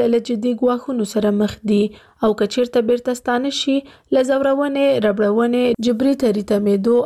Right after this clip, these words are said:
او مرګ له ګواښ سره به مخامخ شي. په لیک کې دا هم راغلي چې دوی په ګاونډیو هیوادونو کې دایمي استوګنې لپاره هیڅ لار نه لري او یوازې هیله یې دا ده چې د متحده ایالاتو لخوا د یو ایس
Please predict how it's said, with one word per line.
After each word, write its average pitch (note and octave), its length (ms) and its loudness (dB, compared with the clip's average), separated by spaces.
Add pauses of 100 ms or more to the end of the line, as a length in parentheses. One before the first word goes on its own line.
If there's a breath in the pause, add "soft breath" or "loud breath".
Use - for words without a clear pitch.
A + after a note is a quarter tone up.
(120)
او A#3+ 60 2 (300)
مرګ C#4 180 -2 (120)
له C4 120 0
ګواښ A#3+ 360 -2
سره G#3 200 0
به G3+ 140 0
مخامخ G#3 540 -2
شي. G#3+ 180 0 (420 loud breath)
په A#3 100 2
لیک G#3 220 -2
کې G#3 160 0
دا G#3 160 0
هم B3 200 0
راغلي A#3+ 320 0 (120)
چې B3 120 2 (420 loud breath)
دوی D4 180 2
په D4+ 100 2
ګاونډیو C4+ 560 0
هیوادونو C4+ 520 0
کې C#4+ 260 0
دایمي G#3+ 420 2
استوګنې C4 580 0
لپاره C4+ 380 0
هیڅ C4 400 0
لار G#3+ 200 0 (100)
نه G#3 160 2
لري G#3 260 2 (440 loud breath)
او G#3 80 0
یوازې A#3 560 2 (380 soft breath)
هیله D#4 240 2
یې C#4+ 140 0
دا C4+ 80 2
ده C4+ 140 0
چې C4+ 180 0 (420 loud breath)
د G#3 140 2
متحده G#3+ 420 2
ایالاتو B3+ 540 0
لخوا C4+ 260 -2 (100)
د C4+ 240 0 (300 loud breath)
یو C#4+ 80 4 (140)
ایس C4+ 180 0